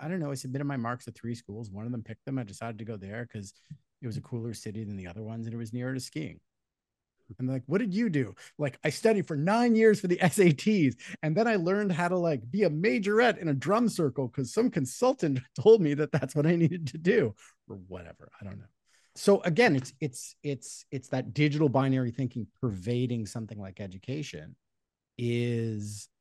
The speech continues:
um, is again, points that, that, that bigger fault in the thinking,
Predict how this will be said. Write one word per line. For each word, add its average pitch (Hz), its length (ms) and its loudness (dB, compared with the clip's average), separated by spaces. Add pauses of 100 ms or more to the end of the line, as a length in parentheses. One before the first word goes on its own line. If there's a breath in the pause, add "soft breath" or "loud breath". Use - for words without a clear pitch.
(300)
um, 104 800 -6 (180)
is 131 160 0
again, 147 220 2
points 135 380 -4
that, 117 240 -6 (420)
that, 104 300 -8 (460)
that 107 360 -10
bigger 120 240 -2
fault - 460 -10
in 101 100 -12
the 87 80 -12
thinking, - 360 -16